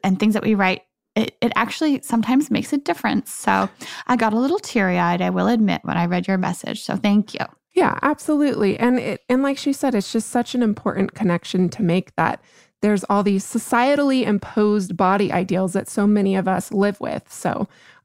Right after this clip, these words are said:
Speaker 2: um, let's battle them and get rid of them. <laughs>
Speaker 1: Yep. And, and, and it's a constantly moving target. It's never the same,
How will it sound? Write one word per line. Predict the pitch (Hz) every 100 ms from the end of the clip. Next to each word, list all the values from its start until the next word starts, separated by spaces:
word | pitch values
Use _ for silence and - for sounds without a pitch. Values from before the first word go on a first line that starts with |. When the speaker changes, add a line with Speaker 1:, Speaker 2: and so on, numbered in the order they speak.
| -
Speaker 2:
um, | 202 190 220 -
let's | 302 190 - - _ - 196
battle | 240 233 277
them | 269 233
and | 175
get | - 294
rid | 277
of | 196
them. | - - -
<laughs> | - - - _ _ -
Speaker 1:
Yep. | 269 320 -
And, | 226 220
and, | 240 233
and | 233 226
it's | 214 - -
a |
constantly | - - 254 262 - 240 240
moving | 226 214 214
target. | - 208 190 -
It's | 196 -
never | 202 202 220 220 208
the | 202
same, | - 196 147